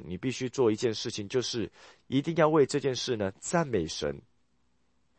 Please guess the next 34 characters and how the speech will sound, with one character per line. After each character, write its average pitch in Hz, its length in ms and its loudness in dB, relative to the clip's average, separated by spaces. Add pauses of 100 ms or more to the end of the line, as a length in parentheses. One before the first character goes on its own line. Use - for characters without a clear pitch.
(480)
从 165 240 0
神 170 240 0
学 165 160 0
上 156 220 4
来 120 140 8
看 143 200 4
呢， 104 200 0 (500)
这 - 160 4
样 190 100 8
的 143 80 2
事 139 200 -2
情 113 180 -4
呢， 107 120 2
有 98 120 2
两 113 180 4
个 92 120 0
看 120 200 2
法。 78 300 -2 (880)
例 147 120 4
如， 107 320 2 (380)
约 160 180 8
伯 123 300 8
失 - 180 -2
去 143 140 -2
了 123 100 6
他 135 120 2
的 127 80 6
家 131 240 8
庭， 92 340 -4
他 147 140 2
怎 98 160 0
样 120 160 2
做 131 180 2
呢？ 98 180 0